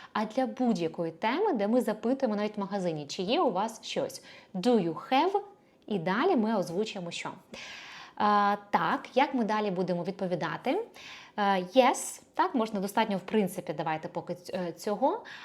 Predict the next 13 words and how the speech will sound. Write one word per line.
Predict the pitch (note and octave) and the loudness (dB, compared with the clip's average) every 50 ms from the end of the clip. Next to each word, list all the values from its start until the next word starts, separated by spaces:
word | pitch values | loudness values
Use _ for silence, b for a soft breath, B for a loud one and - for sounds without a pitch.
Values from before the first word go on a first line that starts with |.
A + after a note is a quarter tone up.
| B | B
Але | - G3 G3 A#3 D#4+ F#4+ | -2 0 0 2 4 4
якщо | E4 C4 - - - - D#4 D#4 D4+ - | 4 2 2 0 -2 0 2 0 2 0
не | A3 G#3 A3 B3 A#3 | 0 0 0 0 2
рецепціоніст | G3 F#3+ F3+ - - G#3 F#3+ - - - - A#3+ B3 C4+ E4+ G#4 G#4 - - | 0 -2 -4 -4 -6 -6 -6 -6 -8 -2 0 0 2 2 0 0 -2 -2 -2
починає | D#4 D4+ - C4+ C#4+ C#4+ C#4 | -2 -2 0 -2 0 0 2
розмову, | C4+ C4 C4 B3+ B3 A#3+ A#3 A#3 - - | 2 2 2 0 0 0 0 -2 -2 -2
а | A#3+ A#3+ B3 | -2 -2 -2
ви | A3 G#3+ B3 B3+ A#3 | 0 4 4 2 4
починаєте | A#3+ F3+ F3 - F#3 F3 E3 D#3 - E3 | 2 -2 -4 -4 -6 -6 -6 -6 -8 -8
розмову, | E3 D#3+ D#3+ A#3 D#4 G4 F4+ | -8 -6 -2 0 0 0 0
тоді | F#4 - G3 F3 A#3 D#4 | -2 -4 -4 -2 -2 -2
починаємо | - - A#3+ A#3 - A3 G3+ A3 A#3+ D#4+ E4 E4+ D#4+ D4+ D4 C#4+ C#4+ B B B | 0 -2 -4 -4 -4 -6 -6 -4 -4 -2 -2 -2 0 0 -2 -4 -6 B B B
як? | - F3+ F#3 D#3+ - - | -2 0 0 0 0 -4